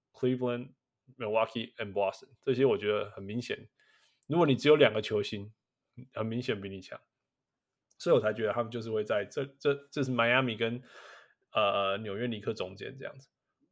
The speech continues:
呀，对，那，那，那接下来就是说到底几胜？那我觉得，我觉得，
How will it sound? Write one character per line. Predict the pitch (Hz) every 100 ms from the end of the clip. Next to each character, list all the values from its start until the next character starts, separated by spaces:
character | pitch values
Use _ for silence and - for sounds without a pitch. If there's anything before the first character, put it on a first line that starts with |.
| _ _ _ _ _
呀， | 104 - _ _
对， | 107 90 _ _ _
那， | 151 147 170
那， | 156 139 -
那 | 165 147 120 - _
接 | 160
下 | 156 143
来 | 107
就 |
是 | 120
说 | 127
到 | 131 113
底 | 101
几 | -
胜？ | - 123 - 151 143
那 | 156
我 | 110
觉 | 107 117
得， | 113 92 - - - _ _ _ _ _
我 | - 117
觉 | 139
得， | 147 139 -